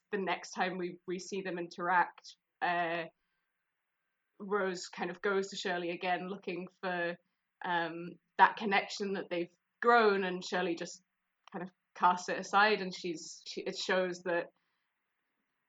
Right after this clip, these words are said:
they really aren't the kind of characters that can let in romance and warmth and love. They're, they're, they're just interested in, in kind of, in playing with people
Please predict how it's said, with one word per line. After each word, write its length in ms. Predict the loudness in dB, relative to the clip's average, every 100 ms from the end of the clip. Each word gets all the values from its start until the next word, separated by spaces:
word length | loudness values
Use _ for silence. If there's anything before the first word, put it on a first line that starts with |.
| _
they 140 | 0
really 440 | 2 2 2 -2 -4 8
aren't 420 | 12 12 8 -4 _
the 60 | -12
kind 280 | -2 -2 -2
of 100 | -4
characters 580 | 4 4 4 -4 -6 -2
that 160 | -4 -4
can 140 | -4
let 260 | 2 2 2
in 460 | -2 -2 -2 -4 -8 _ _ _ _ _ _ _ _ _ 6
romance 580 | 6 8 4 2 -4 -4
and 160 | -4
warmth 440 | -2 0 -2 -4 -4
and 160 | 0
love. 360 | 8 8 8 0 -18 _ _
They're, 260 | 2 2 2
they're, 260 | 2 0 0 _ _ _
they're 180 | 0 0
just 300 | 0 -4 -2
interested 540 | -4 -2 -4 -4 -6 -4
in, 240 | -4 -6
in 240 | -6 -6 -4
kind 240 | -4 -4
of, 100 | -4 _ _ _ _ _ _ _ _ _ _ -6
in 140 | -6
playing 380 | -2 0 0 -2
with 180 | -4 -6
people 560 | -8 -2 -2 -2 -6